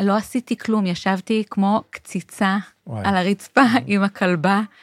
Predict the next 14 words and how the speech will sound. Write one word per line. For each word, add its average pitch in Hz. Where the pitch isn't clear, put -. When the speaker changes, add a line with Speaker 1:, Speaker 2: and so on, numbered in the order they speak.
Speaker 2:
וחיכית. 110
Speaker 1:
שנרצחה, 170
וחיכיתי. 170
כאילו, 202
כן, 226
חיכיתי, 233
אה, 160
שתהיה 185
הפוגה 175
ושאני 156
אוכל, 147
אה, 165
לרוץ 156
לשכנה, 156